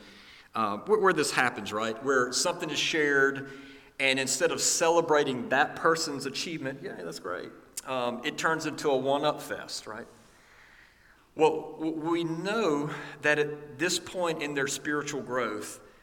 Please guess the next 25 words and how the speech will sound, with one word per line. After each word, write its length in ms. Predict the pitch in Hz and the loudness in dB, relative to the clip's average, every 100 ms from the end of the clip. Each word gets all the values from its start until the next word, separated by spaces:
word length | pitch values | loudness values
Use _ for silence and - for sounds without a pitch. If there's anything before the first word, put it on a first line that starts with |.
| _ _ _ _ _ | _ _ _ _ _
the 100 | 131 | -2
disciples, 840 | 127 - 147 156 160 135 131 - - 135 - - - 120 117 - - - | 0 0 4 4 4 -2 -2 -4 -8 -18 -18 -20 -20 -20 -20 -20 -20 -4
the 80 | 139 | -2
desire 560 | 139 117 120 135 160 175 | -2 -2 0 2 2 2
to 120 | 165 | -2
be 100 | 147 | -6
great 640 | 127 127 135 110 107 - - - - | -4 2 2 2 -4 -10 -16 -20 -18
was 100 | 127 | -6
still 300 | 120 - 165 | -6 0 0
very 240 | - 147 151 | 2 2 2
much 220 | 143 139 | 0 -2
central 360 | - 143 139 117 | -2 -4 -8 -10
to 60 | |
them 200 | 113 117 | -6 -4
because 340 | 117 120 143 123 | -4 0 -2 -2
of 180 | 117 | -6
when 240 | 123 156 160 | -2 -2 0
these 180 | 143 143 | -2 -2
arguments 540 | 139 143 123 113 - | 0 0 0 -6 -4
seem 180 | 143 123 | -6 -6
to 80 | 117 | -6
come 240 | - 131 | -6 -6
up 140 | 123 | -6
throughout 260 | - 120 117 | -4 -6 -2
Scripture. 480 | - - - - | -4 -4 -8 -8